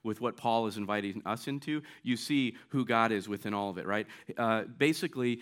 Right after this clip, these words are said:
you be, when you read the passages, you learn this about God, that God is wise and that God has a plan. You can learn, you actually see that really clearly in the passage. You go, "Well, how, how do you know that?" Well, Paul says, "Hey, I want you to live carefully.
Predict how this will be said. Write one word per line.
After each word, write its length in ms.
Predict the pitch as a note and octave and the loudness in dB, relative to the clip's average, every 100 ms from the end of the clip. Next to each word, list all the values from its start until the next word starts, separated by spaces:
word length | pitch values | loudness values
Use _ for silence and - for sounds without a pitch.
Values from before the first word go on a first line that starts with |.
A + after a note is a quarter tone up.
| - | -4
you 140 | B2+ | -2
be, 160 | C3 B2 | 0 -2
when 160 | B2 C3 | 2 2
you 100 | A#2+ | 2
read 180 | C#3 D3+ | 0 -2
the 80 | |
passages, 580 | - B2 B2+ - D3 C3+ | -2 -2 -2 -4 -10 -8
you 160 | B2 A2+ | -6 -2
learn 200 | B2 A2+ | 0 0
this 180 | A2+ A2 | -2 -4
about 260 | G2+ D#2+ | -6 -6
God, 240 | F#2+ F#2 F#2 | -4 -4 -4
that 120 | G2+ | -2
God 200 | A2+ G2+ | -2 -2
is 100 | F#2 | -6
wise 760 | F#2 F#2 G2+ E3+ A3+ - - - _ _ _ _ _ _ _ _ _ _ _ | -4 -4 -2 -4 -6 -10 -16 -20 _ _ _ _ _ _ _ _ _ _ _
and 100 | A2+ | -4
that 60 | A2+ | -4
God 220 | A2+ A#2+ | 0 0
has 200 | A#2+ A2 | 0 -6
a 60 | G2+ | -8
plan. 420 | - F#2 D#2 - _ _ _ _ _ _ _ | -10 -10 -10 -16 _ _ _ _ _ _ _
You 100 | A#2+ | -8
can 160 | C3+ C#3 | -2 0
learn, 160 | D#3+ D3 | 0 0
you 160 | F3 | 0
actually 260 | G3+ A3 D#3+ | 0 -2 -6
see 200 | - F3+ | -4 -2
that 280 | A#2 G2 - _ | -2 -2 -6 _
really 200 | C3 C#3+ | 0 2
clearly 260 | C3 D3 C#3 | 2 0 0
in 40 | B2 | 0
the 60 | |
passage. 300 | B2+ B2+ B2+ | 0 -2 -2
You 140 | A2 B2 | -2 -2
go, 60 | - - | -4 2
"Well, 100 | G3+ | 4
how, 260 | A#3 E4+ F4+ | 8 6 6
how 220 | A3+ D4+ | 6 6
do 80 | C#4+ | 6
you 120 | C4+ | 4
know 280 | B3 B3+ G#3 | 2 2 0
that?" 420 | G#2 D2+ - - - - - | 0 -4 -12 -20 -20 -14 2
Well, 140 | F#3+ | 2
Paul 240 | F#3+ B3 | 6 4
says, 180 | A#3+ F#3 | 4 0
"Hey, 160 | G#3 A3 | 2 6
I 120 | E3+ | 6
want 260 | A3 G3+ F#3+ | 6 2 2
you 60 | |
to 60 | D#3+ | 2
live 200 | E3+ - | 2 2
carefully. 540 | F3 C#3 C#3 C3 A3 | 2 2 2 -2 -2